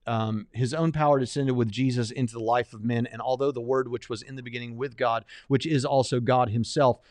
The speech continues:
should come to us, he does not give his place or vacate his own seat, so that one place should be empty of him and another which did not formerly contain him be filled.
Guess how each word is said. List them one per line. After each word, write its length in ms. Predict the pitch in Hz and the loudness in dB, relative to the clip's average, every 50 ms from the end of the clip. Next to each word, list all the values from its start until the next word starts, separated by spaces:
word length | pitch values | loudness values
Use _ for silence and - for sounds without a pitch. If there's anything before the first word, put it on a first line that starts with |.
| _ _ | _ _
should 280 | - - 147 131 113 | -2 0 0 0 0
come 280 | - 117 156 147 139 123 | 0 0 2 2 2 0
to 240 | - 190 190 170 147 | 0 2 4 6 6
us, 200 | 135 117 - - _ _ _ | 6 6 2 -4 _ _ _
he 120 | - - | 2 4
does 120 | 165 147 139 | 4 4 4
not 280 | 170 175 170 147 123 | 2 0 0 -2 0
give 360 | 120 143 160 175 170 135 131 - - | 2 4 6 6 4 2 0 -4 -2
his 220 | 135 139 123 - | -2 -2 -2 -4
place 440 | - - 151 147 143 143 131 - - - | -4 0 2 4 4 4 2 -2 -2 -2
or 140 | 139 123 113 | 0 0 2
vacate 480 | 104 131 151 160 - - 151 139 127 | 2 2 2 2 2 2 0 0 2
his 180 | 117 135 120 127 | 2 0 0 0
own 180 | - 131 120 110 | 0 0 0 0
seat, 360 | - - 156 151 143 131 - | 0 0 0 0 0 0 -2
so 180 | - 139 131 | 0 0 2
that 180 | 120 127 120 120 | 2 2 2 0
one 220 | 123 135 156 156 | 0 0 0 0
place 300 | 139 - - 139 135 127 | -2 0 2 2 2 2
should 200 | - - 143 131 | 0 -4 -6 -8
be 160 | 120 123 127 _ | -8 -10 -12 _
empty 360 | 151 160 160 - - 120 110 - - - - - - - - | -8 -8 -8 -8 -8 -8 -8 -10 -12 -18 -20 -20 -16 -4 0
of 140 | 143 123 107 | 0 0 2
him 340 | 107 135 127 123 120 120 - - | 4 4 6 6 6 4 2 2
and 140 | 135 123 | 2 2
another 340 | 120 117 117 143 143 143 131 | 4 4 4 4 4 6 6
which 280 | 123 120 127 120 - - | 6 4 4 2 0 0
did 140 | 143 135 127 | 0 2 2
not 280 | 127 131 139 131 - | 2 2 0 -2 -2
formerly 360 | - 151 139 135 131 131 123 | 0 0 2 2 2 2 2
contain 400 | 113 - 120 113 - 139 143 143 | 0 0 -2 -2 0 -2 -2 0
him 220 | 127 120 123 117 113 | 0 2 2 2 2
be 180 | 107 113 104 | 0 0 -2
filled. 540 | - - - 165 165 151 131 120 113 110 107 | -4 -2 2 4 6 6 6 4 4 0 -4